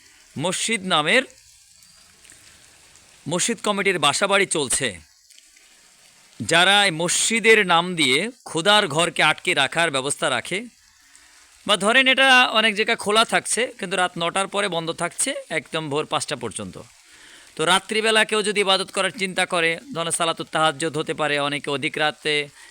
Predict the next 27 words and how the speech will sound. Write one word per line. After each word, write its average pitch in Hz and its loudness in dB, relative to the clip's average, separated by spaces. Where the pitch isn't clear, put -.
সালাত 156 -2
করা, 156 -4
পড়ার 151 -2
চিন্তা 143 -4
হ-, 135 -4
হতে 147 -4
পারে, 131 -4
আহ, 139 -4
তাদের 226 2
জন্য 233 -2
কিন্তু 208 -2
আল্লাহর 190 0
ঘরটি 190 -2
বন্ধ 160 -4
থাকে। - -10
তা - -6
আল্লাহর 180 2
ঘর 214 0
বন্ধ 185 -2
থাকলে 202 -6
সেটি 185 -4
আল্লাহর 185 0
ধর-, 165 -2
ঘর 151 -2
হয় 151 2
কি - -16
করে? 95 -10